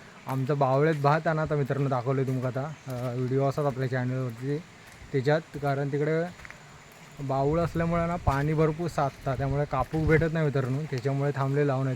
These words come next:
तर कापूक घेतला असता भात. हो का, व्हाळ पण ह्यो व्हाळ ना बावळेत नाही येता मित्रांनो. तर व्हाळा का जेवढा पाणी आहे, मग तिकडे दळ्यात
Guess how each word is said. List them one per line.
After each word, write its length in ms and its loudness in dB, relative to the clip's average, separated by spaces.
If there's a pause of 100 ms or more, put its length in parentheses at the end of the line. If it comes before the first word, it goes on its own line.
तर 240 0
कापूक 340 -4
घेतला 280 0
असता 200 0
भात. 240 -2 (500)
हो 80 -6
का, 140 -4
व्हाळ 300 0
पण 220 0
ह्यो 220 4
व्हाळ 240 6
ना 200 -2 (160)
बावळेत 360 0
नाही 200 0
येता 140 0
मित्रांनो. 380 -4 (680)
तर 100 -6 (260)
व्हाळा 280 2
का 100 0
जेवढा 300 2
पाणी 320 0
आहे, 80 0
मग 120 -2
तिकडे 240 0 (160)
दळ्यात 420 0